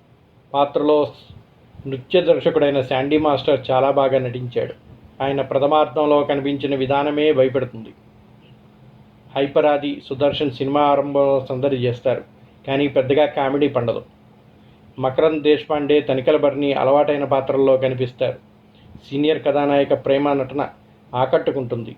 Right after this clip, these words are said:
డీ గ్లామర్గా కనిపిస్తూ ఆమె తల్లి పాత్రగా ప్రాణం పోసింది. పతాక సన్నివేశాల్లో ఆమె పాత్ర ఓ మంచి మలుపునిస్తుంది.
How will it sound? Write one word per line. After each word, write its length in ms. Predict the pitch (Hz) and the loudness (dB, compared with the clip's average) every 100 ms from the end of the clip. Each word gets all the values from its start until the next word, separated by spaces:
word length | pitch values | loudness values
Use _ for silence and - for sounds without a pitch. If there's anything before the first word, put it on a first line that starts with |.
| 131 | -18
డీ 340 | 120 139 143 143 | -6 -4 -2 0
గ్లామర్గా 480 | 143 139 139 131 | 0 2 0 2
కనిపిస్తూ 540 | 110 135 131 127 - 165 | 0 0 -2 -6 0 2
ఆమె 240 | 151 139 | 2 -2
తల్లి 280 | 131 135 151 | -2 0 2
పాత్రగా 400 | 156 151 151 147 | 2 0 0 0
ప్రాణం 380 | - 131 131 147 | 0 -2 -2 -2
పోసింది. 460 | 131 120 127 110 - _ _ _ _ _ _ - | -2 -4 -6 -12 -14 _ _ _ _ _ _ -6
పతాక 300 | 131 151 156 | 0 0 0
సన్నివేశాల్లో 760 | 147 151 147 139 151 147 147 165 | 0 2 2 2 0 0 4 2
ఆమె 260 | 147 143 | 2 -2
పాత్ర 340 | 131 139 139 156 | -2 -4 0 2
ఓ 180 | 151 | 2
మంచి 340 | 139 131 139 175 | 0 -2 -2 0
మలుపునిస్తుంది. 720 | 143 139 147 147 120 127 120 | 2 0 0 -4 -4 -10 -12